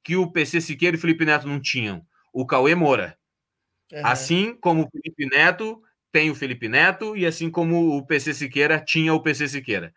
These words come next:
Speaker 1: Mas, é, cada um deles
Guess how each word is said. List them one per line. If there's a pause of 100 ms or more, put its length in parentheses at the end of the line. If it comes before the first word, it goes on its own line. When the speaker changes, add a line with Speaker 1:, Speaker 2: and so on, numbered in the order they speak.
(480)
Speaker 1:
Mas, (160)
é, (1040)
cada
um
deles